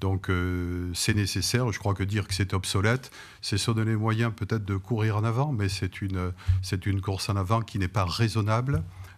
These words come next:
Euh, il viendra sans doute un temps pour le métro, mais c'est aujourd'hui, euh, prématuré. Il faut achever notre réseau de tramway. Et puis surtout, il faut répondre, euh, désormais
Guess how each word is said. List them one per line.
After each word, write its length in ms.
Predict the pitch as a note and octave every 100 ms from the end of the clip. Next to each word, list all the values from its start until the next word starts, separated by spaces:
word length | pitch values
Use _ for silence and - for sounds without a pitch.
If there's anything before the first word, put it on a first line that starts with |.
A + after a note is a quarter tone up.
| -
Euh, 340 | F#2 F2 F2 -
il 140 | A2
viendra 320 | A2 A#2+ D3+
sans 160 | E3+ -
doute 240 | A#2 A2
un 100 | G#2
temps 160 | G#2 G#2
pour 160 | F#2+ F#2
le 80 |
métro, 400 | F2+ F2 - A#2
mais 140 | C3 F#2+
c'est 180 | - F2+
aujourd'hui, 460 | F2 F2 F2+ F#2+
euh, 100 | F2
prématuré. 680 | E2+ G#2 F#2+ F2 F2+ F#2+ C#3+ - - -
Il 100 | G2+
faut 260 | - G#2 F#2+ -
achever 360 | G#2+ - A2
notre 260 | G#2 G2+ G2+
réseau 260 | G2+ F#2+
de 80 | G2
tramway. 300 | F#2+ G2+ C#3
Et 20 |
puis 120 | D#3 -
surtout, 420 | - - D#3 D3+ - - F#2 F#2
il 80 | F#2
faut 140 | A2+
répondre, 520 | G#2 G2+ A#2+ A2+ F#2
euh, 160 | F#2+ F2+
désormais 680 | F#2 A2+ A2 G2+ A#2+ C#3